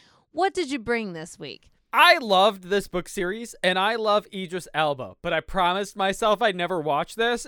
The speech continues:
Speaker 2: and so that's part of the reason why I suggested it for this week. So we watched twenty seventeen's adaptation of the entire eight-book series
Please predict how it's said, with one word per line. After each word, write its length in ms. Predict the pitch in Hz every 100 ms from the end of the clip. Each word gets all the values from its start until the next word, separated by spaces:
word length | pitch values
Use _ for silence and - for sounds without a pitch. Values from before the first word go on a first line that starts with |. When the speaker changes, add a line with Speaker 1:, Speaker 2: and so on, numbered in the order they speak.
| -
Speaker 2:
and 200 | 185 196
so 140 | 220
that's 220 | 196 196
part 220 | - 214 214
of 60 |
the 80 | 214
reason 300 | 220 208 226
why 200 | 196 202
I 40 |
suggested 560 | 202 220 175 208 - 240
it 140 | 226
for 60 | 208
this 200 | 208 202
week. 320 | 277 214 - - _ _ _ _ _
So 280 | - 269 240
we 200 | 247 294
watched 640 | 330 254 294 - - - _ _
twenty 300 | - 202 240
seventeen's 920 | 247 311 285 330 330 285 285 311 - - -
adaptation 840 | 214 214 240 220 - 208 - 247 233
of 280 | 208 220 180
the 180 | 220 208
entire 600 | 202 - 233 254 277 262
eight-book 600 | 262 277 269 214 285 294
series 800 | - 330 330 262 180 170 180